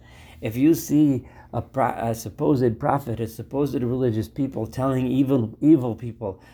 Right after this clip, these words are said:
not to worry, that God will be okay with them, even though you're evil,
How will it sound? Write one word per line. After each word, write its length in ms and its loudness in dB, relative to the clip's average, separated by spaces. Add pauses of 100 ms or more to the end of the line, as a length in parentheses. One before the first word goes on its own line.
(180)
not 260 -2
to 80 2
worry, 340 4
that 220 -6
God 260 -4
will 160 -4
be 200 -4
okay 320 0
with 180 2
them, 260 -4 (140)
even 320 4
though 160 4
you're 220 4
evil, 400 2